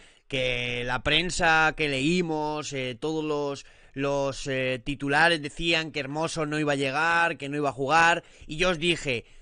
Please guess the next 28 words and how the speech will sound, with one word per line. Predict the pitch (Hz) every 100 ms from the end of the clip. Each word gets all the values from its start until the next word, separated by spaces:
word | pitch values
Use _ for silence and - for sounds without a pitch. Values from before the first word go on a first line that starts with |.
| -
"Yo | 139 220
no | 233
me | 226
creo | 214 214 208
nada | 196 208 226 247 240 -
hasta | 165 - 175 165
mínimo | 185 226 226 208
mañana", | 185 170 185 214 240 262 - - - _
¿vale? | 156 190 226
Porque | 185 165 170
seguro, | - 165 165 226 202
seguro | 175 180 160 202 180 120 104
que | 165
el | 160
Atlético | 156 170 202 - 135 131 -
sube | - - 214 170 156
una | 185 190
foto | - 175 - 107 - - - _
de | 127 147 143 143
Hermoso | 143 160 196 190
entrenando | 175 160 156 190 233 233 233
o | 233 220 165
algo | 175 190
así, | 170 - 202 233
¿vale? | 185 208 233
Porque | 175 156 165
los | 156
primeros | - 165 175 214 214 196